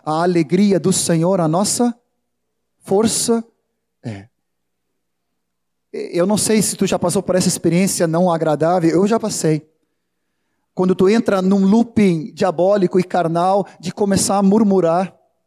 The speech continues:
e reclamar. Certamente tu nunca passaste por uma situação dessa.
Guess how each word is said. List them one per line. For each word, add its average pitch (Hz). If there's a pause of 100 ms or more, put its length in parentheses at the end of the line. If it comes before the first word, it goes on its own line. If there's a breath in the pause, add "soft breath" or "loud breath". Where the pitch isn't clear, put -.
(680)
e 190
reclamar. 180 (1040)
Certamente 214
tu 208
nunca 214
passaste 190
por 196
uma 175
situação 170
dessa. -